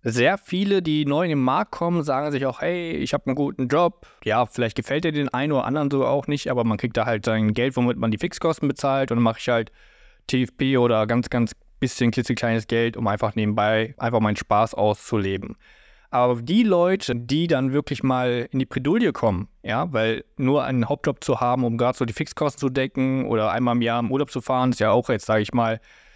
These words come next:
ja, da musst du dich besser und dich und deine Familie absichern. Und wenn du mit der Fotografie, mit deiner Leidenschaft sogar noch ein bisschen Geld, es geht ja, wie gesagt, nicht um direkten fetten Reichtum, es geht einfach darum, die Familie ein bisschen mehr abzusichern.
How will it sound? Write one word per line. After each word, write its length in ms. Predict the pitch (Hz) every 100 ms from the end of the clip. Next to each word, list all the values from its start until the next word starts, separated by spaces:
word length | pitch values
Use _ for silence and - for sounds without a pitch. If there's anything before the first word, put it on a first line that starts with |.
| - -
ja, 160 | 123
da 100 | 120
musst 180 | 123 127
du 40 | 120
dich 80 |
besser 220 | 135 131 123
und 120 | 120
dich 160 | 135
und 60 | 127
deine 160 | 113 110
Familie 360 | 120 131 127
absichern. 560 | - - 107 - 117 151
Und 180 | 127 117
wenn 80 |
du 60 | 120
mit 100 | 117
der 80 | 113
Fotografie, 640 | 135 127 113 - 170 190
mit 140 | 139 120
deiner 140 | 117
Leidenschaft 640 | 117 135 190 165 - 104 -
sogar 140 | 120
noch 140 | 127
ein 160 | 120 127
bisschen 440 | 214 - 220 196
Geld, 260 | 196 190 117
es 80 | -
geht 120 | 196
ja, 180 | 202 175
wie 80 | 170
gesagt, 240 | 175 -
nicht 160 | 175 -
um 160 | 143
direkten 320 | 135 135 135
fetten 260 | - - 135
Reichtum, 560 | 123 143 - - 135 143
es 80 |
geht 140 | - 147
einfach 200 | 156 147
darum, 300 | 147 143 131
die 120 | 131
Familie 600 | - 127 143 180 175 -
ein 240 | 131 123
bisschen 340 | 143 185 - 175
mehr 220 | 156 -
abzusichern. 720 | 143 - 143 113 - 87